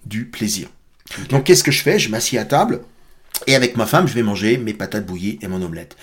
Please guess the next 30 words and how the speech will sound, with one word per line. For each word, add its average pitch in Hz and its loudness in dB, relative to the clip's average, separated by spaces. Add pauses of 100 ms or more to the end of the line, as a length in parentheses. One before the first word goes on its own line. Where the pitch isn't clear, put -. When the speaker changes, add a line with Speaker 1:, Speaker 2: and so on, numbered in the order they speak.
(240)
Speaker 1:
Et 131 0
je 120 0
vais 127 2
dire 131 -2
à 107 -2
ma 104 -2
femme, « 120 -6
Tu - -10
sais 117 -2
quoi ? 123 -2 (220)
C'est 120 -2
les 101 -2
meilleures 113 -4 (260)
patates 107 -2
bouillies 110 0
que 143 -14
t'as 98 -6
faites 104 -8
de 101 -8
tout 147 -8 (100)
notre 110 -8
mariage, 104 -2 (140)
Speaker 2:
<laughs> 123 -4
Speaker 1:
et 123 4
c'est 143 4
une 135 4
super 143 2
omelette, 120 2
tu - -8
vois. » 180 -4